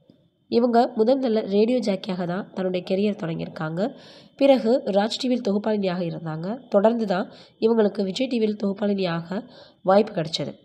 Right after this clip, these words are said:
ஒரு காலகட்டத்துல விஜய் டி வியின் பெரும்பாலான நிகழ்ச்சிகளை தொகுத்து வழங்கி வந்தாங்க. மேலும் விஜய் டி வியின் மூலம் தான்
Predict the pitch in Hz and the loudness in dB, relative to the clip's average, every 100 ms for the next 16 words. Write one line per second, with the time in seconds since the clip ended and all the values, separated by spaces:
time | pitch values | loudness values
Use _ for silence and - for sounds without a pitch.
0 | _ _ - 214 208 208 208 190 180 185 | _ _ -2 0 2 2 2 -2 -6 -4
1 | 220 202 226 226 202 185 196 208 226 214 | -4 -2 -4 -2 -4 0 -2 0 0 0
2 | 190 190 185 190 208 208 196 190 170 160 | -2 -4 -4 -4 -4 -2 -4 -4 -6 -6
3 | 151 147 147 156 - _ _ _ _ _ | -8 -8 -8 -10 -12 _ _ _ _ _
4 | _ _ - 196 214 208 196 254 269 240 | _ _ 0 4 6 6 2 2 0 0
5 | 202 190 190 185 226 | 2 2 2 -2 -2